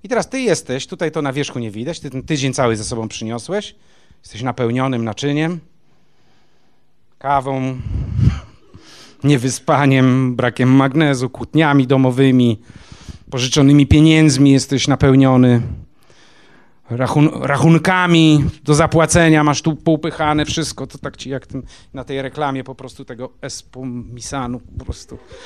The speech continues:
<laughs> wiesz, po prostu, po prostu chodzisz tak i teraz patrzysz na tych wszystkich innych i ty to masz tutaj, to swoje życie z sobą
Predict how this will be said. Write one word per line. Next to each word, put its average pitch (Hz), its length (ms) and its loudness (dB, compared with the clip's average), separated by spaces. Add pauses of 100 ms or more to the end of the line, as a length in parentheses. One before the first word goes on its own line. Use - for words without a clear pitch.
<laughs> - 340 -18
wiesz, 160 320 -8 (120)
po 190 60 -12
prostu, 156 320 -12 (1200)
po 160 120 -2
prostu 151 460 -2 (220)
chodzisz 165 360 -2
tak 165 160 -2
i 185 40 -10
teraz 196 180 0
patrzysz 226 320 -2
na 196 60 -2
tych 175 100 -6
wszystkich 214 380 -2
innych 170 240 2
i 196 40 -12
ty 233 120 -12
to 208 140 0
masz 170 280 2
tutaj, 135 320 -6
to - 80 -6
swoje 175 340 0
życie 156 240 -2
z - 80 -6
sobą 120 320 -4